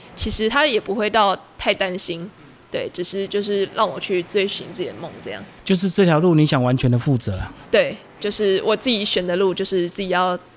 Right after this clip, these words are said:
Speaker 1: 走完嘛。然后既然是我选择的，那我就尽量不要给他们太多的负担。对，那希望将来有成功的话，也可以回馈他们的养育之恩这样。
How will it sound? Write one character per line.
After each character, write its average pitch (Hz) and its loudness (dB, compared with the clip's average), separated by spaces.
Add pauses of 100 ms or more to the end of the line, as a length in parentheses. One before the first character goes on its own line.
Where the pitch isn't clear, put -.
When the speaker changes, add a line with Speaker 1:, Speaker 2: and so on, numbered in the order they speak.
(100)
Speaker 1:
走 - -6
完 - -6
嘛。 - -12
然 190 -10
后 196 4 (520)
既 285 0
然 214 2
是 240 -4
我 202 0
选 - -4
择 123 -6
的， - -4
那 208 2
我 175 2
就 190 0
尽 220 -2
量 208 0
不 190 -4
要 185 4
给 175 -4
他 175 -4
们 180 -6
太 214 0
多 196 0
的 180 2
负 202 -6
担。 190 -2 (340)
对， - -2
那 170 -2
希 - -2
望 196 0 (220)
将 214 0
来 180 2 (480)
有 180 4
成 214 -2
功 302 2
的 269 2
话， 269 2
也 180 2
可 208 -2
以 190 0
回 185 0
馈 226 -2
他 202 0
们 180 -4
的 165 0
养 170 -2
育 202 -4
之 - -10
恩 160 -6
这 156 -4
样。 160 -6